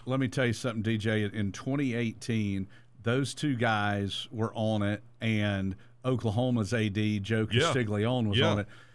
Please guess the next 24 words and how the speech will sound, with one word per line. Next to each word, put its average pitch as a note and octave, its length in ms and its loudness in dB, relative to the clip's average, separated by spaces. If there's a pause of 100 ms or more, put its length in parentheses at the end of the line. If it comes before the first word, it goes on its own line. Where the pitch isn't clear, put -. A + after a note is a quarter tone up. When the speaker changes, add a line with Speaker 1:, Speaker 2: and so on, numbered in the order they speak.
(180)
Speaker 1:
So B2 160 0
we're A#2+ 180 2
f-, - 160 -4
we B2 180 2
wind C3+ 340 2
up B2 160 0
fifth, A2 540 0
you A2 80 2
know, G#2 60 2
two C3 180 -2
years B2 320 0
in A2+ 40 -2
a B2+ 40 0
row C3 100 2
in A2 80 2
eighteen B2 420 0
and G#2+ 120 2
nineteen. G#2+ 580 -2
And G#2+ 160 0
the G2+ 60 -2
bottom A#2 320 2
line B2 260 2
is G2+ 200 0
Oklahoma A2+ 640 0